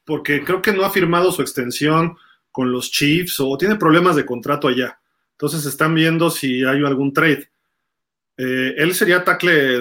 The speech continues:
derecho, ¿no? Aunque juega de tackle izquierdo. Jugó como tackle derecho un tiempo, entonces sería conveniente para proteger el lado ciego de Tua, que seguimos jugándonos eso a,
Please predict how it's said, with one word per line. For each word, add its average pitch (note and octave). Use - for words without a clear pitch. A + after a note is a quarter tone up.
derecho, C3+
¿no? D3+
Aunque C#3+
juega D#3
de C3+
tackle C#3+
izquierdo. D3
Jugó C#3+
como D3+
tackle D3+
derecho D3
un C#3+
tiempo, C#3+
entonces D3+
sería C#3+
conveniente D3+
para C3+
proteger C3
el D#3+
lado D#3+
ciego D#3
de A2+
Tua, -
que B2+
seguimos E3+
jugándonos C#3+
eso D#3+
a, C3